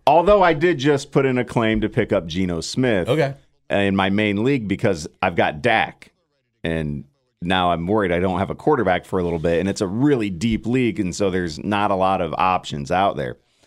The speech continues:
Speaker 1: Um, so I like how Geno looked. He looked accurate.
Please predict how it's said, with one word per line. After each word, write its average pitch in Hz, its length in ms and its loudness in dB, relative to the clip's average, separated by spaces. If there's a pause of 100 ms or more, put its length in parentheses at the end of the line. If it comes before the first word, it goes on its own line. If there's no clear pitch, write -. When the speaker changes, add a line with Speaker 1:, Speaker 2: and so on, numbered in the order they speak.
(440)
Speaker 1:
Um, 98 480 2 (140)
so 123 480 2 (360)
I 92 80 0
like 120 240 0
how 151 120 0
Geno 139 280 2
looked. - 400 -2 (360)
He 104 120 0
looked 92 220 0
accurate. 113 580 -2